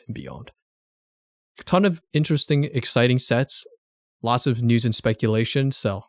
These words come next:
we're gonna just try to dissect it and really see what to expect. So the first set I'm noticing here is seven five three seven five. It is an eighteen plus Millennium Falcon midi scale. Comes with nine hundred twenty-one pieces, reta-,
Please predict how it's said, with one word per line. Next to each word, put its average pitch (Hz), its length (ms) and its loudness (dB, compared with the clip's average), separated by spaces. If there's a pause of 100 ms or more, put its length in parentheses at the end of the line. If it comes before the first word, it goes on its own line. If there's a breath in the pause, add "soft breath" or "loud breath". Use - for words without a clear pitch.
(140)
we're 113 140 0
gonna 110 200 2
just - 260 -6
try 117 120 0
to 110 100 2
dissect 107 540 -4
it 107 100 -4
and 107 220 -4 (560)
really 135 160 -2
see 127 240 0 (640)
what 110 180 -6
to - 80 -8
expect. - 480 -6 (1300)
So 127 360 4
the 131 160 2
first - 260 2
set 156 140 2
I'm 123 160 4
noticing 110 420 2
here 104 320 -2
is 110 240 -2 (400)
seven 151 420 2
five 127 380 2
three 117 240 2
seven 113 320 2
five. 139 400 2 (100)
It 131 60 2
is 113 180 0
an 117 140 0
eighteen 147 320 2
plus 131 300 2 (160)
Millennium 131 420 4
Falcon 127 420 2
midi 120 220 2
scale. - 420 -10 (380)
Comes 123 160 2
with 110 120 2
nine 117 180 2
hundred 139 260 2
twenty-one 127 440 4
pieces, 147 600 -2
reta-, 127 560 -2